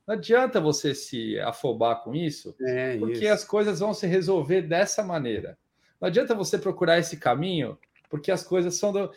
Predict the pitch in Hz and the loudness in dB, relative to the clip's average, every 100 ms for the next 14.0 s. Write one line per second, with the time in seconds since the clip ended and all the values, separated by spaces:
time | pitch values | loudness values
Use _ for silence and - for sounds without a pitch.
0 | - _ 180 202 190 262 139 127 147 - | -18 _ 6 6 6 2 2 -2 -2 0
1 | 180 143 160 185 208 320 359 339 - - | 0 0 -2 0 0 0 0 0 -2 -2
2 | 320 185 - 226 - 277 330 - 320 - | 0 0 -2 -6 -2 0 0 -2 -4 -2
3 | 220 254 208 220 247 214 226 208 147 202 | 0 0 -2 -2 0 2 2 0 0 0
4 | 175 - 175 139 - 156 156 147 - 170 | 0 -2 -4 -4 -4 -2 0 0 0 -4
5 | 156 139 - 151 135 135 - 160 156 - | -2 -4 0 -2 -2 -8 0 0 0 -4
6 | _ _ _ 175 202 202 262 233 233 220 | _ _ _ 8 8 8 4 2 0 2
7 | 190 160 156 151 147 127 123 127 120 127 | 2 4 2 4 2 2 2 2 2 2
8 | 120 127 143 151 127 135 160 - 151 156 | 2 4 4 4 4 4 4 2 -2 -2
9 | 147 139 165 113 104 - _ - 165 - | -2 0 -2 -2 -4 -14 _ 2 2 4
10 | 147 214 - 190 185 - 190 190 175 - | 4 4 4 4 4 2 0 0 -6 -8
11 | - - 147 143 175 165 147 139 123 151 | -14 -10 -8 -4 -2 -2 -2 -4 2 2
12 | 147 139 143 135 139 143 147 147 139 - | 2 0 0 0 -2 -2 0 0 -2 -2
13 | 143 127 113 - - 110 101 101 120 | -2 -2 -4 -8 -6 -6 -6 -8 -8